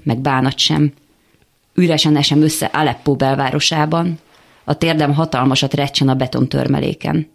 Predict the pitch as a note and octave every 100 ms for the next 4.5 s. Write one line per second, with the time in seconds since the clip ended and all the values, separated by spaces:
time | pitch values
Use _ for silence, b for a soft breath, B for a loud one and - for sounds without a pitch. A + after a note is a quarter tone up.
0 | _ _ _ b b b b b b -
1 | E3+ F#3+ E3+ D#3+ D#3 C#3+ C#3 - D3+ D3+
2 | D3+ D#3 E3+ F3 _ _ _ - - D#3
3 | D#3 E3 C#3 C#3 C#3 C3+ C#3 - A#2+ B2+
4 | C#3+ D3 - D#3